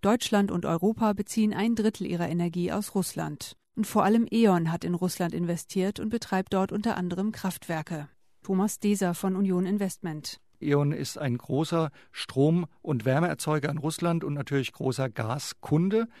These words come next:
Speaker 2: Die Situation für E.ON ist allerdings so, dass man weit weg vom aktuellen Konfliktgebiet aktiv ist und die russische Energiepolitik entscheidend ist für das, was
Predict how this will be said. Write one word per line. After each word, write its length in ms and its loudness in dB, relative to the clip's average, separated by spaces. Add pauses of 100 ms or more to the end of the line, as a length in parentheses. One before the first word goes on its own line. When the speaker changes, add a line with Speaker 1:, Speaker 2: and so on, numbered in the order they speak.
(140)
Speaker 2:
Die 360 2
Situation 580 2
für 140 0
E.ON 340 4
ist 140 -6
allerdings 400 0
so, 180 2
dass 220 -4
man 400 0
weit 240 -4
weg 140 -4
vom 260 -4
aktuellen 460 -2
Konfliktgebiet 1300 -4
aktiv 480 -2
ist 440 -6
und 420 2
die 140 -4
russische 400 -4
Energiepolitik 720 -2
entscheidend 460 -4
ist 140 -6
für 160 -2
das, 280 -4
was 300 -6